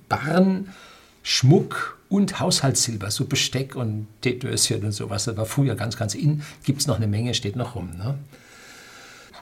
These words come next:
Von allem, was noch da ist, wird so geschätzt eins zu vier Komma fünf, ne? Da habe ich eine, einen Link für Sie unten, äh, die weltweiten Bestände.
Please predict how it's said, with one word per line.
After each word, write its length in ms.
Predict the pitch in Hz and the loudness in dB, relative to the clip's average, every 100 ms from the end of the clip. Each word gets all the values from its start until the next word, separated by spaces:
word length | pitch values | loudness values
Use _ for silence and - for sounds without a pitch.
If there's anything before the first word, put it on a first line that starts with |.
| - - | -10 -4
Von 180 | 127 120 | -4 0
allem, 500 | 127 175 196 156 - | 4 6 6 6 2
was 300 | 107 123 - | -2 2 4
noch 200 | 127 - | 2 2
da 320 | 131 120 147 | 0 4 4
ist, 680 | - 135 175 - - - - | 2 2 2 2 0 -2 -6
wird 320 | 165 135 135 | -4 0 2
so 100 | - | 2
geschätzt 960 | 131 117 - 113 - - - - - - | 2 2 2 2 4 4 2 0 -2 -4
eins 280 | - 113 - | -2 0 0
zu 100 | - | -2
vier 200 | 107 101 | -6 -8
Komma 240 | - 90 - | -8 -10 -10
fünf, 440 | - - - - | -14 -16 -18 -6
ne? 220 | 120 170 185 - | -2 -2 -4 -8
Da 420 | - 117 120 131 - - - | -4 -2 0 -2 -4 -14 -4
habe 160 | 113 | -2
ich 80 | 117 | 0
eine, 240 | 113 92 90 - - _ _ - _ _ _ - | -2 -4 -8 -14 -20 _ _ -20 _ _ _ -10
einen 140 | - 110 | -2 2
Link 200 | 135 139 | 4 4
für 140 | 117 | 2
Sie 380 | 95 107 110 110 - - - | 2 2 2 0 -4 -8 -4
unten, 460 | 120 - 107 101 - - - - - | -2 0 -2 -2 -8 -20 -20 -20 -10
äh, 140 | - 101 98 107 - - - - _ - - - | -6 -4 -6 -12 -16 -16 -16 -16 _ -20 -20 -6
die 120 | 120 98 | -4 -2
weltweiten 560 | 98 - 92 90 98 - - | -4 -4 -6 -2 -4 -6 -2
Bestände. 640 | 135 - - 92 85 80 | 2 4 2 0 -4 -4